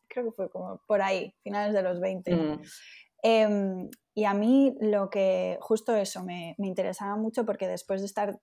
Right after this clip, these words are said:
Speaker 1: pues, bastante tiempo investigando en, en mi propia historia,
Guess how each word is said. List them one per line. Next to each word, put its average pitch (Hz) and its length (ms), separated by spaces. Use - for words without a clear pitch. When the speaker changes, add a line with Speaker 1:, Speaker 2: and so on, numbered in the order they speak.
Speaker 1:
pues, - 180
bastante 190 400
tiempo 196 540
investigando 190 640
en, 202 100
en 185 120
mi 180 140
propia 202 420
historia, 202 680